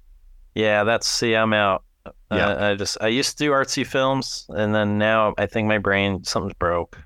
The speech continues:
Speaker 2: Oh, they're, they're
Speaker 1: Like,
Speaker 2: brain melt-, melting stuff.
Speaker 1: yeah, I can't,
Speaker 2: Hereditary
Speaker 1: can't do
Speaker 2: is
Speaker 1: it.
Speaker 2: the, probably the most popular one.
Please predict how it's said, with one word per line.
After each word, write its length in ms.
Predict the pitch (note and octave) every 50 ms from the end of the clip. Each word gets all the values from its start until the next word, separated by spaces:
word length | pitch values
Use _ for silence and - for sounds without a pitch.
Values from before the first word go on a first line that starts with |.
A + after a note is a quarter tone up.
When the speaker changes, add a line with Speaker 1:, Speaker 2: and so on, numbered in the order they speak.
| - -
Speaker 2:
Oh, 100 | C3+ A#2+
they're, 160 | A#2+ A#2+ A2+
they're 160 | F#2+ A#2 A#2
Speaker 1:
Like, 60 | G2+
Speaker 2:
brain 220 | G2 G2+ F#2+ F#2 F#2
melt-, 240 | F#2 F2+ F2+ - - -
melting 380 | G2+ G2+ F#2 F2+ - F#2 F#2
stuff. 140 | F2 - -
Speaker 1:
yeah, 260 | G#2 G#2 G2 F#2 F#2 F2+
I 120 | D#2+ -
can't, 200 | - - A2 G2+
Speaker 2:
Hereditary 520 | G2 A#2 B2+ C#3 - C#3 C#3 C3+ C#3 C#3 C3+
Speaker 1:
can't 20 |
do 40 | B2+ G#2
Speaker 2:
is 60 | D#2+
Speaker 1:
it. 20 | D#2
Speaker 2:
the, 60 | G2
probably 300 | - - A#2+ A2 A2+ G2+
the 60 | G2
most 200 | G2+ F#2+ - -
popular 340 | - F#2 F#2 - G2+ G#2 G#2
one. 240 | G2+ A2 G#2+ G#2+